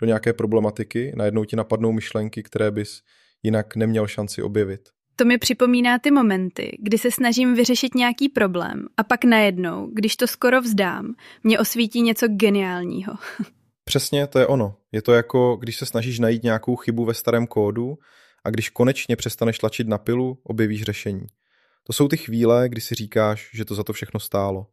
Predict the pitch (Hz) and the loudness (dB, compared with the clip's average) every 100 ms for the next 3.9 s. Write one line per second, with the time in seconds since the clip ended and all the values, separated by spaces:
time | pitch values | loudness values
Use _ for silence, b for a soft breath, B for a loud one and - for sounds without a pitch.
0 | _ _ - 226 247 240 311 311 220 - | _ _ -4 -2 0 2 2 2 0 0
1 | 214 202 196 226 220 220 214 220 226 220 | 2 2 2 4 6 6 4 4 2 4
2 | 214 208 220 214 220 214 214 214 220 214 | 2 2 2 2 4 4 2 2 2 2
3 | 233 214 214 202 202 190 - - | 2 -2 0 0 -2 -4 -6 -10